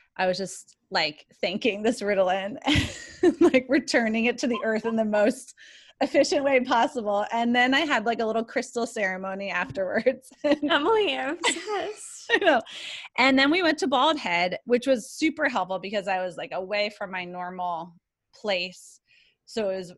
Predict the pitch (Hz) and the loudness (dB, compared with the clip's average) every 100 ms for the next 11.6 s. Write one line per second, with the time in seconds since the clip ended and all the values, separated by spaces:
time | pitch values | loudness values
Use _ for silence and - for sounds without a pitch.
0 | _ 185 190 185 190 - 202 208 190 175 | _ -10 -10 -10 -12 -8 -8 -6 -6 -4
1 | 160 160 151 170 165 175 175 185 165 - | -4 -6 -8 -8 -6 -8 -8 -8 -8 -6
2 | 180 175 - 180 170 160 165 - - _ | -8 -8 -10 -8 -6 -8 -12 -20 -20 _
3 | _ 180 165 156 151 147 - _ 226 240 | _ -6 -6 -6 -12 -18 -20 _ -6 -6
4 | 180 - 185 180 175 - 160 156 - 208 | -6 -8 -10 -10 -12 -12 -12 -12 -10 -10
5 | 202 - 202 180 160 147 117 _ - 117 | -8 -10 -10 -10 -10 -12 -14 _ -18 -18
6 | 101 113 160 170 180 175 - 180 165 151 | -16 -16 -14 -14 -12 -12 -10 -8 -8 -8
7 | 165 160 143 143 151 151 151 151 151 147 | -8 -8 -10 -12 -16 -14 -14 -14 -10 -8
8 | 147 - - - 160 156 - 143 120 151 | -8 -12 -20 -20 -18 -18 -14 -12 -12 -14
9 | 151 160 151 147 131 143 139 127 147 _ | -16 -14 -12 -14 -14 -14 -14 -16 -16 _
10 | _ _ _ _ _ _ 214 202 185 - | _ _ _ _ _ _ -14 -12 -14 -10
11 | 226 226 240 208 180 - | -6 -4 -4 -2 -4 -6